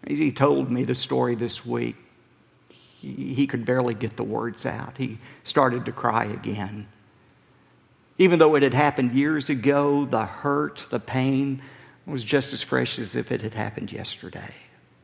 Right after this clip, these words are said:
It's that kind of suffering, that kind of crying out that Jesus is talking about here.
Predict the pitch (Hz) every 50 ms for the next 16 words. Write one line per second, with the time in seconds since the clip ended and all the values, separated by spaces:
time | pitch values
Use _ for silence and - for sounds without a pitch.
0 | _ _ _ _ _ _ _ _ _ _ _ _ _ _ _ _ _ _ _ _
1 | _ _ _ _ _ _ _ _ _ _ _ _ _ _ _ _ _ _ _ _
2 | _ _ - 165 - - - 180 175 175 - - - 160 156 151 147 131 - -
3 | - - 143 139 131 - - 127 120 120 120 123 139 143 139 - - - 135 131
4 | 127 123 113 - - - - 135 127 123 120 117 113 113 107 110 110 110 104 -
5 | - 117 110 104 69 - - 104 107 110 110 - - - - - 92 - - -
6 | - - - - - - - - - - 110 - 113 107 107 110 117 117